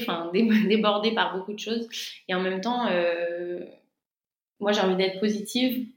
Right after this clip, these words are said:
et comment je vois les choses évoluer, euh, je vois qu'autour de moi, euh,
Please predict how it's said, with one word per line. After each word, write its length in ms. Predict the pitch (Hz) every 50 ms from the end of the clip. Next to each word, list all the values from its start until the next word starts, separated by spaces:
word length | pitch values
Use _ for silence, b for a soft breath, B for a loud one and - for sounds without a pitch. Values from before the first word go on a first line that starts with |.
| _ _ -
et 240 | 196 185 180 180 180
comment 320 | - 196 202 202 208 202
je 60 | 202
vois 120 | 190 196 190
les 100 | 190 185
choses 200 | - 208 208 202
évoluer, 560 | 190 185 180 185 185 202 220 233 226 226 220 B B B B B B - 180
euh, 580 | 175 170 170 170 170 170 165 165 165 165 165
je 100 | 165 165
vois 160 | 170 196 202
qu'autour 320 | 202 202 196 190 208 202 196
de 100 | 190 196
moi, 260 | 202 208 220 220 214 190
euh, 200 | 180 175 175 175